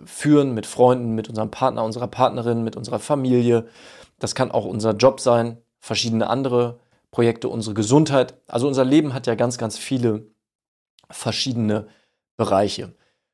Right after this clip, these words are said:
Und mit Persönlichkeitsentwicklung meinen wir, glaube ich, wenn wir es runterbrechen, einfach, wie du in diesen Bereichen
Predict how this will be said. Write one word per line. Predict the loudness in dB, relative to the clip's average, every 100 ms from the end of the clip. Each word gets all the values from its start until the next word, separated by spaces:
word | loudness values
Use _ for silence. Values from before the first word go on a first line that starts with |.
| _ _ _
Und | -2 0
mit | 0
Persönlichkeitsentwicklung | 0 2 2 2 -2 -2 -2 -6 -10 -6 -4 -2 0 -2 -2 -4
meinen | 0 0 0
wir, |
glaube | 2 0 0
ich, |
wenn | -2 -2
wir |
es | -2 -2
runterbrechen, | -2 0 -2 -2 -4 -4
einfach, | -6 -6 -2 -4 -4 _ _ _ _ _ -4
wie | -2
du | 0 0 -2 -10 _ _ _ _
in | -4 -2
diesen | 0 2
Bereichen | 2 4 4 4 -2 -6 -4 -4 -6